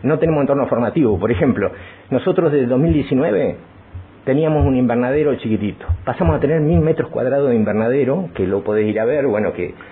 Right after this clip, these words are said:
que vas y lo ves, pero lo hicimos todo con fondos de estos que venían de inet,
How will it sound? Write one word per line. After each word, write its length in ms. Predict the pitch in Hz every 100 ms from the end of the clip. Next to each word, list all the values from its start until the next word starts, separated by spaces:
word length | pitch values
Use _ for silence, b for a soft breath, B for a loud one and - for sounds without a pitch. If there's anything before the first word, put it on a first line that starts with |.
| B B
que 120 | -
vas 240 | 104 123 131
y 60 |
lo 100 | 113
ves, 180 | 123 160
pero 160 | 160 123
lo 60 | 135
hicimos 280 | - 190 185
todo 200 | 202 175
con 160 | 123
fondos 360 | 127 110 98 98
de 140 | 139
estos 240 | 165 165 143
que 80 |
venían 360 | 120 131 139 139
de 80 | 185
inet, 280 | 190 196